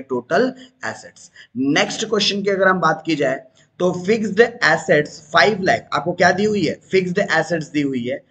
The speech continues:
current एसेट्स दी हुई है। मैं लिखते हुए चलता हूँ guys, क्या दी हुई है? Fixed assets five lakh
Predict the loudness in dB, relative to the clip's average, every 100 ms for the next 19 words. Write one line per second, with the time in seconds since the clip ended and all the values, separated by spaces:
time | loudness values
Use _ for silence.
0 | _ _ _ 2 4 4 2 0 -2 -6
1 | 0 0 2 -2 -4 -4 -4 -4 0 2
2 | 2 -2 -4 -8 -8 -10 -20 _ _ 0
3 | 2 4 2 2 0 -2 -4 -4 0 2
4 | 2 2 -2 0 0 4 2